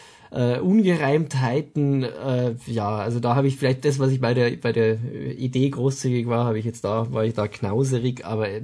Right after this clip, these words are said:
es ist halt, das Grundproblem der Folge ist vielleicht halt einfach das, man hätte es vielleicht einfach auch das Ganze bisschen niedriger hängen können. Es muss nicht gleich eine riesige Verschwörung sein, wo das Fernsehen auch noch involviert ist. Es hätte auch irgendwie eine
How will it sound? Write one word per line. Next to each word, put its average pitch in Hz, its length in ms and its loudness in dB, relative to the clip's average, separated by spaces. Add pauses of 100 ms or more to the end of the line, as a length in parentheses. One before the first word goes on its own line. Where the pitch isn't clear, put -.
es 113 180 -6
ist 143 120 -2
halt, 139 160 0 (460)
das 131 140 -6
Grundproblem 151 540 2
der 143 80 4
Folge 139 280 2
ist 135 180 -4
vielleicht 127 220 -2
halt 120 120 -2
einfach 127 200 -4
das, 120 300 -4
man 120 100 -2
hätte 123 120 0
es - 80 -12
vielleicht 120 220 0
einfach 117 260 -4
auch 127 80 -2
das 123 120 -8
Ganze 131 300 -2
bisschen 120 460 -4 (180)
niedriger 135 480 0
hängen 127 320 0
können. 131 300 0
Es 113 100 0
muss 135 240 -2
nicht 131 140 -4
gleich 127 320 -2
eine 113 240 -2
riesige 135 340 0
Verschwörung 120 540 -2
sein, 120 540 -4
wo 117 120 -4
das 117 140 -8
Fernsehen 120 340 -2
auch 98 160 -4
noch 131 140 -2
involviert 127 560 0
ist. 117 160 -6
Es 117 160 -8
hätte - 280 -6
auch 117 120 -10
irgendwie 117 400 -4
eine 110 260 -2